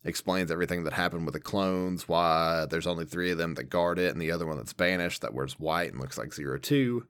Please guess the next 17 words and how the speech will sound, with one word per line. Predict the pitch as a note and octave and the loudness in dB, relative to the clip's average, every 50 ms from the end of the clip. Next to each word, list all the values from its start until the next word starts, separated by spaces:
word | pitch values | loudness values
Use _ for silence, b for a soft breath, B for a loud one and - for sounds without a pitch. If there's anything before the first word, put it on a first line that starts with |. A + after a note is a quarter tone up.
| B B B B B B B B B | B B B B B B B B B
and | A2+ A2+ | 4 4
also | A2 A2 A2 - - A#2 A2 G#2+ G2+ G2 | 6 4 4 4 4 4 6 6 4 2
why | F2+ - - F2+ F2 E2+ D#2+ D#2 E2 D#2+ D#2 D2+ D2 C2+ - - - | 2 2 2 4 4 6 6 6 6 4 4 2 0 -4 -6 -4 0
that | E2 D2+ D2+ C#2 B1+ C2 | 2 2 2 2 0 -2
Ryuzu | D2+ D2+ D#2 D#2 D#2 D2+ - - C2 C2+ C2+ B1+ C#2+ D2+ - - - | -2 0 0 0 0 0 -2 -2 -2 -2 -2 -2 -4 -6 -8 -8 -4
and | - E2 E2 D2+ D2+ D#2+ | -2 -2 -2 -2 -4 -4
Garfield | - G#2+ G#2+ G#2+ F#2+ - F#2 E2 E2 E2 D#2 C#2+ - - _ - - | 0 2 2 2 0 0 -2 -2 -2 -2 -4 -6 -8 -14 _ -4 0
are | D#2+ E2 D#2+ D#2 D2 C#2 C2 - - | 2 4 4 4 4 2 0 0 -2
really | D2 D#2+ D2+ C#2 | -2 0 0 -2
close. | C2+ - - F#2+ F#2 C#2+ - - - - - - _ | -2 0 2 2 2 2 0 -4 -6 -8 -10 -10 _
So | - - F2+ E2 | -2 -2 0 0
Subaru | E2 - E3 E3 D3+ C3 C3 C3 B2+ B2+ A2+ | 2 4 6 6 8 8 8 8 6 6 6
goes | A2+ A2 G#2+ F#2 | 6 6 6 8
off | G2 G2 F#2+ F#2+ F#2+ - - - | 6 6 6 4 4 2 -2 -8
to | - - F#2 F2 E2+ E2+ F2 E2+ E2 D#2 D2+ C#2+ C#2 - _ _ | -6 -2 -2 -2 -2 -2 -4 -4 -4 -4 -4 -4 -6 -8 _ _
sit | - - - D#2 | -4 -2 0 2
down | - F#2 F#2+ F#2+ F#2 F2+ F2+ F2 | 2 4 4 4 2 2 0 -2